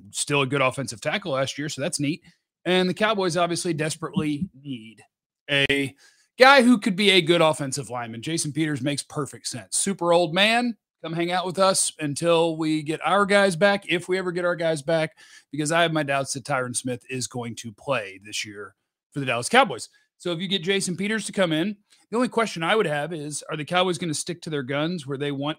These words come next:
to sort of not bring a veteran in until after week one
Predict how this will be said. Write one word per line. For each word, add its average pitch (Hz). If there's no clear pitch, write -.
to 147
sort 151
of 135
not 214
bring 208
a 202
veteran 202
in 220
until 175
after 170
week 214
one 240